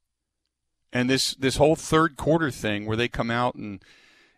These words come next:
and suddenly they get, uh, they get out of their, their rhythm. Uh, I, you know, I, I know it's something that we talk about, they talk, we talk about it because they do. You know, Aaron Rodgers will talk about rhythm and flow.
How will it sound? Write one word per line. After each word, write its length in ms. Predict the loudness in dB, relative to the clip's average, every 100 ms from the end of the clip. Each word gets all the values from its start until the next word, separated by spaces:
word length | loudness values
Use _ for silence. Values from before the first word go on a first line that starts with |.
| -8
and 240 | -6 -4
suddenly 320 | 0 0 0 -2
they 160 | -2
get, 320 | -2 -4 0
uh, 200 | 2 2
they 120 | 0 -2
get 180 | -2
out 200 | 2 2
of 140 | 2 0
their, 300 | 0 2 2
their 160 | 0
rhythm. 600 | 0 0 2 2 -2 -8 -14 _ _ _ _ -2
Uh, 60 | 0 2 0 -4
I, 60 | -8
you 180 | -8 -8
know, 200 | -8 -10 _ _ _ _ _ -8
I, 140 | -4
I 160 | 0 0
know 500 | 2 4 4 4 0
it's 500 | -2 -2 -2 -8 -8 _ _ _ _ -8
something 440 | 0 2 0 -2
that 220 | -2 -2
we 280 | -6 -4 -2
talk 280 | 2 2 2
about, 340 | -2 -2 2
they 180 | 0 2
talk, 240 | 2 0 2
we 120 | -2 8
talk 180 | 8
about 140 | 8 0
it 60 |
because 200 | 0 -2
they 160 | 0 -2
do. 120 | -6 -16 _ -12
You 80 | -4
know, 180 | -2 -2
Aaron 280 | 0 2
Rodgers 320 | 6 4 4 -8
will 80 |
talk 200 | -2 -2
about 240 | 0 -2 0
rhythm 260 | 0 0
and 120 | -4 -6
flow. 320 | 0 0